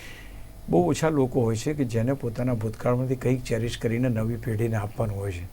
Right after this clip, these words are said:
આ એક ખેલાડીઓ છે કે જેમણે ભારતને ગૌરવ અપાવ્યું છે. એ ગૌરવ એ બીજી પેઢીમાં ટ્રાન્સમિટ કરશે, ટ્રાન્સફોર્મ કરશે, એ આપણે ક્યાંક જોવાનું છે.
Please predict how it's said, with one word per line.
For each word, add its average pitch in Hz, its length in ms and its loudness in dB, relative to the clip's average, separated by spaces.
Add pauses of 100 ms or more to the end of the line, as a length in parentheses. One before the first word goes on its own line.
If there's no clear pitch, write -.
(280)
આ 131 80 8
એક 165 160 8
ખેલાડીઓ 131 420 6
છે 123 180 4
કે 139 140 2
જેમણે 120 320 4
ભારતને 127 480 2
ગૌરવ 139 340 8
અપાવ્યું 117 260 2
છે. - 400 -2
એ 208 100 12
ગૌરવ 127 400 6 (240)
એ 143 80 6 (280)
બીજી 160 240 6
પેઢીમાં 123 760 4
ટ્રાન્સમિટ 127 460 2
કરશે, 113 300 -4 (260)
ટ્રાન્સફોર્મ 135 460 4
કરશે, 107 380 -4 (300)
એ 151 100 8
આપણે 117 240 4
ક્યાંક 107 240 -4
જોવાનું 92 400 -8
છે. - 180 -16